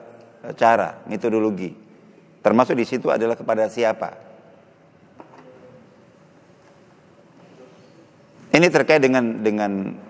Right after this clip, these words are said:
tujuan atau goal atau hasil yang pertama, yaitu bahwa harapannya kita, eh, kita ini, kita semakin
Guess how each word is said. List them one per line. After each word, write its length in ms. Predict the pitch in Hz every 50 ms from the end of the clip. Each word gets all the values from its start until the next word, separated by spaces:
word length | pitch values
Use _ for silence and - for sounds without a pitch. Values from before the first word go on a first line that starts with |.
| - - - - - -
tujuan 560 | - 127 117 98 107 123 135 151 156 156 151
atau 240 | 139 120 - - 127 113
goal 420 | 101 90 85 123 139 147 156 135 110
atau 480 | 110 95 - 117 113 110 107 - -
hasil 480 | - 98 92 92 90 - 139 147 143 143
yang 240 | 131 120 110 107 98 - - - - - - _ _ _
pertama, 480 | - 120 - - 123 113 107 104 101 95
yaitu 320 | 95 95 95 92 - 147
bahwa 320 | 127 110 98 104 113 113 113 - - - - - - - - -
harapannya 480 | 110 120 120 117 110 - 110 117 135 151
kita, 480 | 147 117 110 - 131 123 123 120 123 - - _ - - - - _ _ _ _ _ _ _ -
eh, 580 | 101 101 101 98 98 98 95 95 95 95 95 95 90
kita 400 | - 110 101 - 113 107 104 110 113
ini, 160 | 107 98 95
kita 320 | 101 - 101 95 - 104 98
semakin 560 | - 95 98 95 90 - - 107 95 95